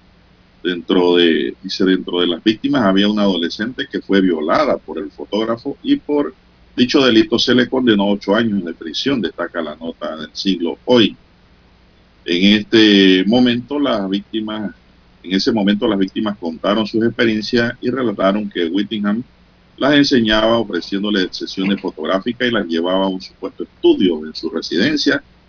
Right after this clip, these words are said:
lugares apartados o casas de ocasión. Allí les ofrecía algo de tomar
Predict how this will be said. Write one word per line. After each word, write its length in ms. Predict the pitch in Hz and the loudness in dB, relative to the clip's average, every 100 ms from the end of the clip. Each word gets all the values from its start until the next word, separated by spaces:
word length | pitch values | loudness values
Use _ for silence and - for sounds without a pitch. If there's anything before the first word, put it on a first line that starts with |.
| _ _ _ _ _ | _ _ _ _ _
lugares 320 | 196 208 196 156 | 0 4 4 4
apartados 1000 | 143 131 131 120 - 147 139 131 127 110 | 2 2 2 0 2 2 4 2 0 -4
o 100 | 101 | -4
casas 380 | 123 117 117 110 | -2 -2 -2 -2
de 60 | |
ocasión. 600 | 104 98 92 - 143 - - | -4 -6 -6 -2 -4 -4 -6
Allí 240 | 101 104 | -2 0
les 100 | 104 | 0
ofrecía 560 | 98 - 85 - 98 101 | -4 -6 -10 -4 2 2
algo 240 | 101 98 | 2 0
de 80 | 92 | -2
tomar 480 | - 117 113 117 | -4 -4 -2 -2